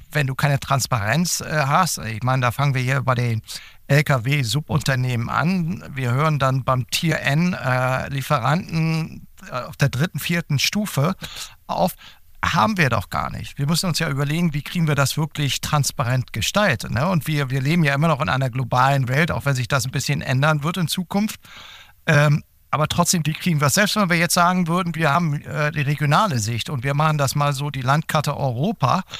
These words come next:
und wir schauen uns nur allein mal in Europa an, äh, die verschiedenen Zulieferanten, die verschiedenen Subunternehmen, äh, im, im Bereich des L-K-W-Transports.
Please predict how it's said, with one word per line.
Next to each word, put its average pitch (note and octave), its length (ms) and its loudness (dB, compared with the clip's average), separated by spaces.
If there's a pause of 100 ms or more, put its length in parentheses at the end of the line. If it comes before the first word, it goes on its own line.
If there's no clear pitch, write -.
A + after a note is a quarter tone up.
(200)
und D3 100 2
wir C#3+ 80 6
schauen - 240 2
uns F3 200 2
nur C#4+ 200 -4
allein F#3+ 320 2
mal F3+ 220 2
in F3 160 2
Europa D#3+ 400 0
an, A2 400 0
äh, C3+ 160 0
die C#3+ 220 -4
verschiedenen F3 580 0
Zulieferanten, A#2 840 -2
die D3 140 -4
verschiedenen E3 500 0
Subunternehmen, A2+ 880 0
äh, C3 340 -2
im, D3 200 0
im D3+ 200 -2
Bereich C3+ 560 2
des - 260 -6
L-K-W-Transports. A#2+ 880 -2